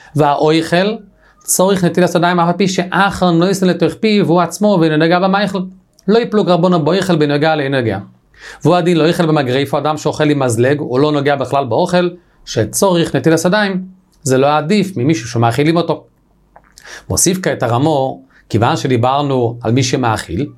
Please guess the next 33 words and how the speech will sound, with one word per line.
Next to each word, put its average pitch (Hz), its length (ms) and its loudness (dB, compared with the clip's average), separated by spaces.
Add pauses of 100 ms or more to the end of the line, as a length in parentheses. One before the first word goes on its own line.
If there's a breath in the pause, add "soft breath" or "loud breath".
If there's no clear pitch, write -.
(500 loud breath)
ואוסור 180 460 0
להאכיל, 135 800 0 (260)
אסור - 380 2
לי 165 100 4
להאכיל 135 400 0
מלחם 147 440 0
שלי, 170 380 0 (440 loud breath)
למי 135 280 4
שלא 139 240 0
ינוט 170 240 2
על 170 120 0
יודו, 175 300 2
משום 165 400 2
לפני 165 280 2
עיוור, 139 540 0
לא 127 100 0
הסיתם 165 440 0
מכשול. 120 360 -2
אני 123 100 0
מכשיל 208 240 0
אותו 165 160 0
בעבירה 143 360 0
לאכול 147 520 -2 (400 loud breath)
בלי 131 320 2
נטילת 139 380 -2
ידיים. 92 260 -2 (600 loud breath)
מובא 214 300 2
כמה 175 220 0
איגרויס 131 340 0
מוישה 147 440 0
ורב 117 100 0
סלמן 135 320 -2
אורבוך, 120 520 -2